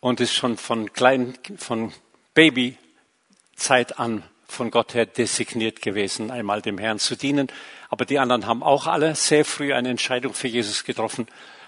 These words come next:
und alle sind integriert in Gemeinden und wirken mit. Das ist ein Riesengeschenk. Dann haben wir noch vier tolle Schwiegertöchter und neun Enkelkinder.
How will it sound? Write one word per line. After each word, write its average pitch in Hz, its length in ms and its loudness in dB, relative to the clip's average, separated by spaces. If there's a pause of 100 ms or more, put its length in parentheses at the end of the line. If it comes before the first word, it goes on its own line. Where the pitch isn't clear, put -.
und 127 140 -4
alle 117 260 0
sind - 440 -2 (440)
integriert 117 800 0
in 151 200 -6
Gemeinden 113 640 0
und - 180 -8
wirken 107 360 -4
mit. - 300 -8 (380)
Das 131 220 2
ist - 100 -2
ein 107 140 -2
Riesengeschenk. - 760 -4
Dann 139 160 4
haben 147 140 6
wir 135 80 2
noch 123 100 2
vier 165 380 -2
tolle 113 240 2
Schwiegertöchter 175 760 2 (480)
und 127 220 0
neun 208 380 10
Enkelkinder. 120 920 2